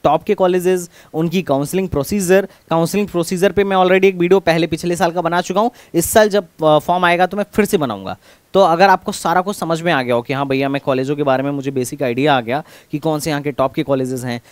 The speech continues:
काउंसलिंग कैसे करना है, रजिस्ट्रेशन कब होना है, तो आप बिल्कुल एक बार लाइक कर दीजिएगा और बताइए कि, अ, और, अ, अ, आप क्या इससे बेटर चाहते हो, कौन से कॉलेज के बारे में इन्फॉर्मेशन चाहते हो। Definitely your संदीप भैया will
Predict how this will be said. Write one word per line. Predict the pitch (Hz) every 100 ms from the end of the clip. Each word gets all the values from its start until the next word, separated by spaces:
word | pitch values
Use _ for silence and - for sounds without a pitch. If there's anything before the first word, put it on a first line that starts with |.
| _
काउंसलिंग | - 143 143 160
कैसे | 160 147 151
करना | 139 135 135
है, | 131
रजिस्ट्रेशन | 135 139 - 165 156 175
कब | 165 147
होना | 135 120
है, | 147 - - -
तो |
आप | 151
बिल्कुल | 143 156 165 180
एक | 151
बार | 151
लाइक | 123 151 165
कर | 165
दीजिएगा | 156 139 156 208
और | 202 180 185
बताइए | 156 156 220 254 240
कि, | 240 240 240
अ, | 220
और, | 175 175 156 196 214
अ, | - - 147 156 156 - -
अ, | 147 156 165
आप | 151 160 -
क्या | 190 180 -
इससे | 156 180
बेटर | 147 147 160
चाहते | - 143 -
हो, | 151
कौन | 147 147
से | -
कॉलेज | 143 139 139
के | -
बारे | 139 135
में | 135
इन्फॉर्मेशन | 127 131 131 147
चाहते | 131 120 127
हो। | 160
Definitely | 135 147 156 190
your | 185 160
संदीप | 156 156
भैया | 151 147 185 - - 160
will | 180